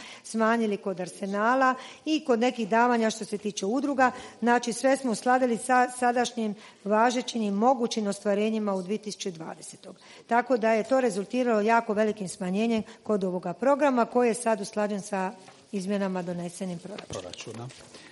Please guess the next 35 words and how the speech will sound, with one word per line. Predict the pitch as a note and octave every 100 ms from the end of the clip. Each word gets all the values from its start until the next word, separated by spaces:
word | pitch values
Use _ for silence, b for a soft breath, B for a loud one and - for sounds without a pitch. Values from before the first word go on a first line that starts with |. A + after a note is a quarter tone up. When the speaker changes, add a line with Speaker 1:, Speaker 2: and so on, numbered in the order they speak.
| B B
Speaker 2:
Hvala, | B2 B2+ D3+
otvaram | D3+ C#3 A#2+ A#2
raspravu. | C3+ D3 - F3+ G3 G3 _ _ _ _ _ _ _ _ _ _ _
S | - D3+
obzirom | C#3 C#3+ B2+
da | B2
se | A2+ C3+
nitko | C3 - A#2+
ne |
javlja | A#2+ A2+
za | G#2+ C3+
raspravu, | D3+ - D#3 C3
zaključujem | A#2+ - B2+ - A2
raspravu | A#2+ D3+ - G3+ F#3
i | C3
dajem | C#3 C#3 A2+
prijedlog | B2+ C3+ C#3+ D3+ E3+
odluke | C#3 C#3+ C#3 B2
o |
izmjeni | B2+ A#2+ B2 A#2
programa | B2+ B2+ C#3 A#2+
javnih | A2 A2 A2
potreba | - C3+ D3 C3
u |
kulturi | B2+ B2 C#3 C3+
grada | A#2 G#2+ G#2
Hvara | - C3+ D#3+ D#3+ B B B B B
za | D3 C#3+
dvije | C3+ D#3 A#2+
dvadesetu | C3 C3+ C#3 C#3+ C#3+
na | B2+
glasanje. | A#2+ C#3+ D3+ F#3+ E3
Tko | - - C3+
je |
za? | A#2+ D3+ F#3+